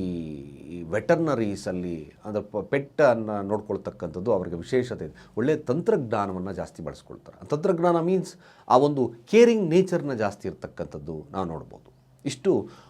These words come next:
ಬುಧನ ತತ್ವ ಮಕರ ರಾಶಿ, ಮಕರ ಲಗ್ನಕ್ಕೆ ಇರ್ತಕ್ಕಂಥದ್ದು ನಾವು ನೋಡ್ಬೋದು.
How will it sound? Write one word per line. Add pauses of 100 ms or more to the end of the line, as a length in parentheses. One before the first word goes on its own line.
ಬುಧನ
ತತ್ವ
ಮಕರ
ರಾಶಿ,
ಮಕರ
ಲಗ್ನಕ್ಕೆ
ಇರ್ತಕ್ಕಂಥದ್ದು
ನಾವು
ನೋಡ್ಬೋದು.